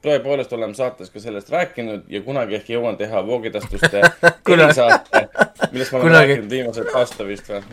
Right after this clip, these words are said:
Speaker 1: rohkem.
Speaker 2: Jaa, jaa.
Speaker 1: Äh, kus saab veel arutada erinevaid võimalusi, kuidas ka näiteks tavakodanik saaks teha endale Hulu kontot või siis miks ka mitte ka Viu kontot. Ähm, Disney Plussiga ongi see, et neliteist juuni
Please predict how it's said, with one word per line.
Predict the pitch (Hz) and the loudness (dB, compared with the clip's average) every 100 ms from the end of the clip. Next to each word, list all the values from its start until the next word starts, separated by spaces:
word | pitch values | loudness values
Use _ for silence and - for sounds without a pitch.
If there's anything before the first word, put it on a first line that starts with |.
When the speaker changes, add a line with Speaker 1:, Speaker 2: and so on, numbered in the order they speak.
| - | -8
Speaker 1:
rohkem. | 117 - 98 127 | -8 -6 -10 2
Speaker 2:
Jaa, | 131 127 120 | 2 4 2
jaa. | 120 - _ _ - - | -2 -6 _ _ -20 -4
Speaker 1:
Äh, | 120 120 113 | 2 4 2
kus | 143 135 | -2 -6
saab | 135 117 | -4 0
veel | 135 | 2
arutada | 147 139 117 120 | 0 -2 -4 -2
erinevaid | 139 127 117 104 | 0 -2 -4 -6
võimalusi, | 117 135 117 104 107 | -8 -6 -8 -8 -12
kuidas | 98 110 - | -14 -16 -12
ka | |
näiteks | 104 110 - 101 - | -12 -12 -12 -14 -6
tavakodanik | 127 120 117 110 95 - | 0 0 0 -4 -8 -10
saaks | 110 - | -14 -12
teha | 127 120 | -10 -8
endale | 117 107 110 | -8 -10 -10
Hulu | 131 135 | -8 -8
kontot | 113 120 117 110 - _ _ _ | -6 -8 -6 -10 -12 _ _ _
või | - 120 | -14 -12
siis | 107 104 | -12 -14
miks | 117 - | -14 -12
ka | 117 | -12
mitte | 110 - 104 | -10 -10 -6
ka | 107 | -4
Viu | 113 | -2
kontot. | 107 104 90 - - - - _ _ | -2 -4 -10 -18 -20 -20 -20 _ _
Ähm, | - 120 123 117 98 | 0 2 2 0 -2
Disney | 196 202 | -2 0
Plussiga | 180 185 160 170 | -2 -2 0 0
ongi | 180 156 | -2 -2
see, | 175 | -2
et | 151 | -2
neliteist | 180 151 - 160 | -4 -6 -6 -6
juuni | 175 147 | -6 -6